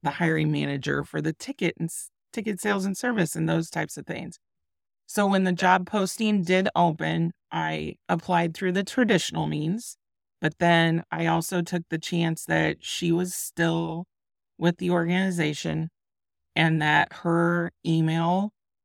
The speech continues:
Speaker 1: convention was the same as the gentleman that had arranged the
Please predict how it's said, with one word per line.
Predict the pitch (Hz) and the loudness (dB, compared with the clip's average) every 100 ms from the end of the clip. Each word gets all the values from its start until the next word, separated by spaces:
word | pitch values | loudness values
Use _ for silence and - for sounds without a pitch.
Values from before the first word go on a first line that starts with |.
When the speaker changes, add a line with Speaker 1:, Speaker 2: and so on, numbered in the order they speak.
| _ _ - | _ _ -8
Speaker 1:
convention | - 185 165 160 170 170 | -2 2 2 2 2 2
was | 160 156 | 2 -2
the | 156 | -8
same | - 165 165 160 | -4 0 2 2
as | 156 156 | 0 -2
the | 156 | -2
gentleman | 156 160 160 160 156 | 2 4 4 4 2
that | 156 - | -2 -4
had | 165 160 156 - _ _ _ _ _ - | -2 0 0 -6 _ _ _ _ _ -2
arranged | 175 175 165 180 196 190 - - _ _ | 2 4 6 4 4 0 -8 -14 _ _
the | 156 165 165 160 | 0 2 2 0